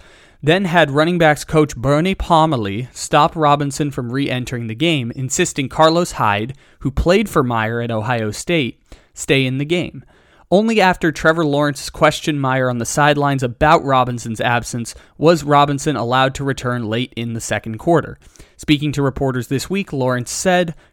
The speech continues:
quote, "Bottom line is James is one of our best players and he's got to be on the field and we addressed it.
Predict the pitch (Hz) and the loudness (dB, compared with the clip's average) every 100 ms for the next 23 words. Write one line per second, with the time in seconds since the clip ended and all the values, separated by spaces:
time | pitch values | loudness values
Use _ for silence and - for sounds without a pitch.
0 | - 185 175 - 127 143 180 190 170 165 | -6 0 0 0 0 4 4 4 2 2
1 | 165 156 135 143 151 170 160 139 147 127 | 0 -2 -2 0 0 0 -2 -2 -2 0
2 | 120 113 147 - - 131 127 120 120 110 | -2 0 0 0 0 0 0 -2 -4 -4
3 | 139 147 - 143 143 135 123 - 127 120 | -2 -2 -2 -4 -2 -2 -4 -4 -2 -2
4 | 120 120 113 113 117 147 151 - - - | -4 -6 -4 -4 -2 2 0 0 -10 -12